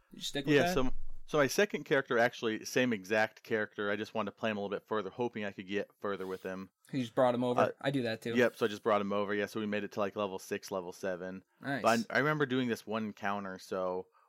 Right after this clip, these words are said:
Speaker 2: we ended up going down. There's, I think there's just three or four of us into this giant hole, and essentially a wyvern was down there. And because I'm charisma based and he's manipulative,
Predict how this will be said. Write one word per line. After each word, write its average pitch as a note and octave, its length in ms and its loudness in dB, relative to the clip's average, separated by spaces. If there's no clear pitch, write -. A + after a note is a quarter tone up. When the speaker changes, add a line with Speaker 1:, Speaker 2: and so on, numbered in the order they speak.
Speaker 2:
we A#2+ 140 2
ended D#3+ 160 2
up G#2+ 160 -2
going A#2+ 380 2
down. G#2+ 220 0
There's, G2+ 200 -8
I - 40 -20
think D#3 140 -6
there's C#3 140 -6
just - 180 -14
three A2+ 180 -4
or G#2 60 -2
four G2+ 300 -2
of F2 120 -4
us F2+ 300 -4
into A2 200 -6
this F#2+ 200 -4
giant G#2+ 560 -2
hole, G2+ 640 -4
and A2 100 -6
essentially C3+ 440 -2
a G2+ 80 0
wyvern G#2 340 0
was F#2 140 -6
down G2 280 -4
there. F#2 280 -6
And A#2 200 0
because C#3+ 340 2
I'm B2+ 120 0
charisma B2 360 -2
based A2 360 2
and A2+ 160 -2
he's G#2 180 -6
manipulative, G#2+ 880 -2